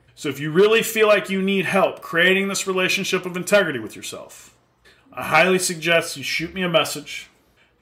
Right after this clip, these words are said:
get with me offline, and we'll get you in on this fire team training. And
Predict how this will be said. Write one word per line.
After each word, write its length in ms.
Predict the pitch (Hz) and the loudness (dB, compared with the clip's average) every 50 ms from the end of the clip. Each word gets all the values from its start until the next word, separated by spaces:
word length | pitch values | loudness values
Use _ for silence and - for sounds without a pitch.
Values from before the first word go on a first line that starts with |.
| - 135 127 | -18 -12 -4
get 260 | 113 175 208 226 220 | 2 4 4 4 4
with 200 | 214 202 202 190 | 0 0 0 2
me 160 | 196 196 190 | 2 2 4
offline, 680 | 185 180 185 185 185 - 160 139 131 123 120 120 123 127 - _ _ _ _ _ _ _ _ _ _ - | 4 4 4 4 2 0 -2 0 0 0 -2 -4 -8 -12 -18 _ _ _ _ _ _ _ _ _ _ -10
and 160 | 131 131 135 | -6 -4 -4
we'll 80 | 139 135 | -4 -4
get 360 | 131 - 143 151 147 - - | -4 -2 -2 -2 0 -2 -4
you 140 | 175 165 165 | -4 -2 -2
in 140 | 165 160 156 | 0 0 0
on 120 | 156 156 | 0 0
this 140 | 156 151 - | -2 -4 -4
fire 300 | - 160 151 147 143 139 | 0 2 2 4 2 2
team 260 | 143 - 147 143 139 | 0 -4 -6 -6 -6
training. 440 | - - 127 120 120 117 117 113 - - _ _ _ _ _ - _ | -6 -6 -6 -6 -6 -8 -10 -12 -16 -20 _ _ _ _ _ -20 _
And 340 | - 135 131 131 127 127 | -4 0 0 2 0 0